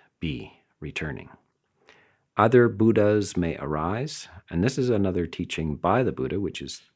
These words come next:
unique. He's not exclusive in history. There are, have been other Buddhas, and in the future there will be other Buddhas, but they won't be the same Buddha.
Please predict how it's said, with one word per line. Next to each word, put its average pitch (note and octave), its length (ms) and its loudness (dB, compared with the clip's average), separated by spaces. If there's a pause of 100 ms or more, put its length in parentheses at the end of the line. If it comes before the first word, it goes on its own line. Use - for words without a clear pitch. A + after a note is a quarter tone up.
(120)
unique. C#3 560 -10 (400)
He's F2 180 -6
not F#2 220 2
exclusive B2 760 0
in F2 200 -4
history. G#2+ 640 -4 (360)
There D#2 140 -2
are, D#2+ 160 -2
have A#2 480 -2
been A2+ 180 2
other F#2 260 -2
Buddhas, E2 720 -6 (380)
and D2+ 380 -6 (160)
in E2+ 140 -2
the E2 60 -2
future A#2+ 440 0
there A2 160 -2
will G#2 160 0
be F#2+ 200 -4
other D#2 220 -6
Buddhas, D2+ 480 -6
but D2 240 -10
they D2 80 -4
won't F#2 240 -4
be G#2+ 80 -4
the G2 140 0
same G2 460 0
Buddha. - 360 -10